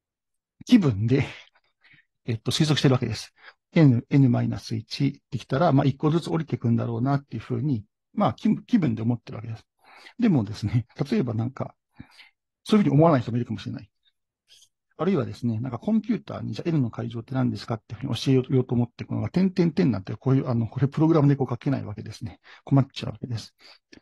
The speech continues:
だから、まあ、これは、なんか、まあ、人間はこれでわかるかもしれませんけども、まあ、人間にしかわかんないってこと、これ、あ、まあ、曖昧なわけですね。だから、まあ、これはその、あんまり定義の書き方としては良くないってわけです。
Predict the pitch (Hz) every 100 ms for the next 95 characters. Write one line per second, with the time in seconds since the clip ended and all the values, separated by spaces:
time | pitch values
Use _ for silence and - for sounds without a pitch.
0 | _ - 165 127 117 147 196 208 240 247
1 | 104 - - - 131 185 214 220 214 202
2 | 202 180 165 180 156 101 101 117 113 117
3 | 110 107 113 143 110 - 151 175 220 220
4 | 226 - 110 107 - - - - - 113
5 | - 120 120 135 135 131 123 120 120 120
6 | - 107 _ 120 - 117 117 - _ _
7 | _ 160 131 117 120 127 165 170 160 147
8 | 143 139 170 185 175 - 226 139 113 123
9 | - - 104 101 113 135 127 113 117 131
10 | _ _ _ - 113 - 110 110